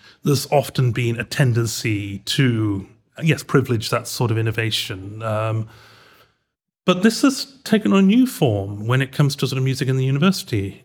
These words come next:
I think, um, because, um, it's,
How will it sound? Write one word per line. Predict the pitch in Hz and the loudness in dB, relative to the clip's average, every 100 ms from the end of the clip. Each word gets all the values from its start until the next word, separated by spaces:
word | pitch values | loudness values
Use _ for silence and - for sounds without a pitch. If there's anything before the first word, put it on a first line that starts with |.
| - | -12
I | 123 | -8
think, | 107 107 98 - - | -6 -8 -10 -14 -4
um, | 107 104 104 101 104 95 _ _ _ _ _ - - - | -2 -2 -4 -6 -10 -14 _ _ _ _ _ -20 -10 -2
because, | 135 185 170 - - - - - - | 0 4 2 0 -10 -12 -16 -16 -2
um, | 151 139 139 135 131 - - - _ _ _ _ _ _ _ _ _ _ - | 2 4 2 2 0 -4 -16 -20 _ _ _ _ _ _ _ _ _ _ 0
it's, | 196 - - | 0 0 -10